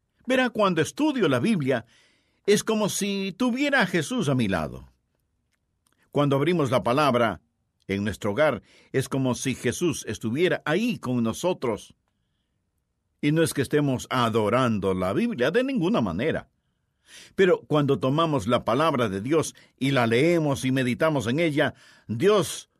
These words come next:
nos habla por medio de su palabra. Y la fe es encontrar una promesa en la palabra de Dios,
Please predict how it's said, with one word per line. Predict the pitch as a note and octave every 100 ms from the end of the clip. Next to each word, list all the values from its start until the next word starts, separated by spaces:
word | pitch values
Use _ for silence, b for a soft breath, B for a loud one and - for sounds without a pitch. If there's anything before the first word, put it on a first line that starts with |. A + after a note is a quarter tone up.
| _
nos | C#3 D#3+ - -
habla | E3+ F3 F3+
por | B2 A#2
medio | B2+ C#3+ C#3+ C3
de | B2+
su | D3 A2+
palabra. | C3 F3+ F#3 G2 D2 b b b b _ _ -
Y | G3+
la | D#3 B2
fe | B3 C#4 D#3+ F#3
es | C3
encontrar | D#3+ C#3 D3 C3+ G3+ G#3
una | F#3 E3+ B2
promesa | C3+ D3 G#3+ F#3 D3
en | B2+
la | A2+
palabra | A2 B2+ D#3 C3+ A#2
de | G2+
Dios, | F#2 F3+ F3 -